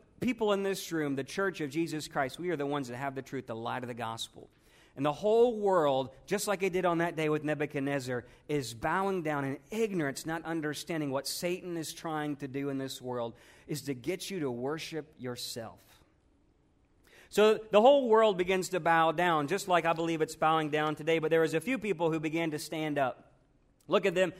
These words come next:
Look in, uh, Daniel chapter three, verse fifteen. It says there were some Chaldeans, these elitists, these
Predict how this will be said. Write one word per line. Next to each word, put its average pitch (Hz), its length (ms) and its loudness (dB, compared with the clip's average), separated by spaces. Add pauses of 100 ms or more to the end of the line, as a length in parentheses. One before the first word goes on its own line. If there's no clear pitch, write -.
(140)
Look 196 160 2
in, 185 140 2
uh, 160 180 4 (220)
Daniel 170 240 2
chapter 165 320 0
three, 170 220 0
verse 156 260 2
fifteen. 156 680 -4
It - 100 -18 (260)
says 214 180 4
there 214 120 6
were 190 80 4
some 254 260 0
Chaldeans, 185 760 2
these 180 160 -2
elitists, 160 640 -2
these 180 240 -4